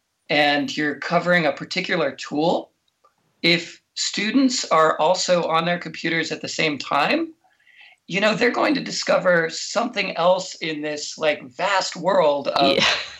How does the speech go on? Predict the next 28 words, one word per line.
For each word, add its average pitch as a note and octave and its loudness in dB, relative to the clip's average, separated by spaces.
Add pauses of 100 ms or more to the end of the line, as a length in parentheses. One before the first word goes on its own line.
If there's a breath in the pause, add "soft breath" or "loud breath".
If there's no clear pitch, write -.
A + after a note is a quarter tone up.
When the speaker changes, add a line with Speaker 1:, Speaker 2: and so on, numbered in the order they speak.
Speaker 1:
Photoshop E3+ 2
Speaker 2:
Yeah. D#3 0
Speaker 1:
or D3 -2
something, F3+ -4 (300 loud breath)
and F#3+ -4
they'll F#3 0 (280)
waywardly F3+ -4 (200 loud breath)
start - 2 (360)
experimenting F3+ 0
with D3+ -8
that F#3 2
while D#3 2
I'm D#3 -2
trying D#3+ -4
to D#3+ -2
cover D#3 -6
something D#3 -4
else. - -2 (260 loud breath)
And G3 4
I G#3+ 2
think D#4+ -2
that C#4 -6
that's F#3+ -2 (100)
actually - -4
a D#3 -6
natural E3 -2
inclination. D#3+ -4
Speaker 2:
Mm-hmm. G3+ 4